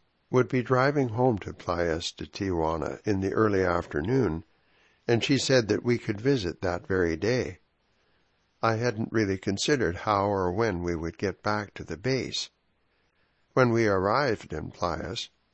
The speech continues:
I realized that we were at a border town, with a giant border wall looming before us.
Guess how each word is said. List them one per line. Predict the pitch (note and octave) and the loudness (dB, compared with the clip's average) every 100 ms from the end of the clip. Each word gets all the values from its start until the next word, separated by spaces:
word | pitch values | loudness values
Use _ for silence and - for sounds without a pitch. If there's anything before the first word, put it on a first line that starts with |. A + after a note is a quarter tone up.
| _ _ - | _ _ 2
I | B2 | 2
realized | B2+ D3 A2 D2 D#2+ F2+ | 4 2 2 2 0 -2
that | A2 - | -4 0
we | A#2 | 0
were | A2 G2+ | 2 0
at | F#2+ G2+ | 0 -2
a | |
border | - B2 D3 G#2+ | 2 2 2 -4
town, | - E2+ C#2+ B1+ C2+ _ _ - | -6 -4 -4 -6 -12 _ _ -2
with | F#2+ - | -2 -2
a | E2 | -8
giant | G2 G#2+ A#2 A2 - | -2 0 2 0 -2
border | - A#2+ B2+ - - | 2 2 2 -6 -4
wall | D#2 D#2 G1+ E2 | -4 -2 -4 -2
looming | G#2 F#2 D2+ | -2 0 -4
before | - D2+ - G#2+ F#2 | -6 -8 -2 0 0
us. | - - - | -4 -8 -14